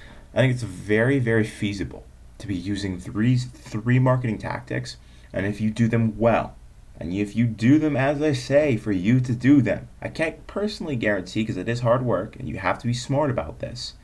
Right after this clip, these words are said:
but I'm gonna say you can probably get an extra forty clients. Forty clients at least. I used a couple of paid methods as well, which I'll kinda sorta dip into at the end. We're gonna have a whole nother episode on the, on the top three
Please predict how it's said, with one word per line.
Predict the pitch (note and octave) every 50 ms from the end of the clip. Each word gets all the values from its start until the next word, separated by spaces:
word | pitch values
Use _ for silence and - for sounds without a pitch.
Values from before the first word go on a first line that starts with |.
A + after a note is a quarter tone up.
| - - -
but | - D3+ D#3+ E3 D3+ - -
I'm | C3 D3+ E3
gonna | E3 D#3+
say | B2 - C#3 C#3
you | C3 B2+ A#2
can | A#2+ B2+ A2
probably | G#2+ - G#2+ G#2+ A#2+ B2+ B2+ A#2+ B2 A#2+
get | A2+ A2 G2+
an | F2+ F#2+
extra | F#2+ - - - -
forty | - F#2 F2+ F2+ E2+
clients. | - - C2 C2+ A#1+ - - - - - - - - - - - - - -
Forty | - - - C3+ C#3+ D3+
clients | C#3+ - - C3 B2+ B2+ B2+ B2 - -
at | - G2+ G2 E2+ F2+
least. | F#2+ G#2 A2 - - - - - -
I | F#2+
used | G2+ G2+ G2+ G2+ -
a | G#2+
couple | - - - E2+ F2
of | E2+ -
paid | - - - A#2 A2+ A2 G#2+
methods | G#2 G#2 - - - - B2
as | - - -
well, | G2 G2 G2 G2 G2
which | - - -
I'll | - - -
kinda | - - - D#3+ D#3 D3 C#3+
sorta | B2 - B2+ B2+ C3 A#2+
dip | - - - B2+ B2 B2+
into | A#2+ A#2+ A#2+ B2 A#2+
at | A2+ A2
the | - G#2 A2
end. | A2+ A2+ A2+ A2+ - -
We're | G#2+ G#2+
gonna | G2+ G2+
have | G2
a |
whole | G#2 G#2
nother | G2+ F#2+ F#2+ F#2+ -
episode | G2 - - - - G2 G2 -
on | F#2+ F#2
the, | F2+ F2+ F2+ - _ _ _ - -
on | F#2 F2+
the | F2+
top | E2+ - F#2+ F2+ - -
three | - F#2 F2+